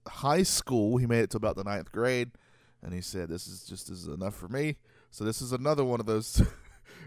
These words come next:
What everybody tells you, you gotta go to school and graduate. Uh, here's another one of those stories that tells you different.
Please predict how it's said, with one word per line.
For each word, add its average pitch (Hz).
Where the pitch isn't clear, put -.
What 123
everybody 131
tells 143
you, 110
you 95
gotta 104
go 110
to 107
school 113
and 107
graduate. 104
Uh, 92
here's 101
another 101
one 101
of -
those 98
stories 101
that 92
tells 95
you 92
different. 90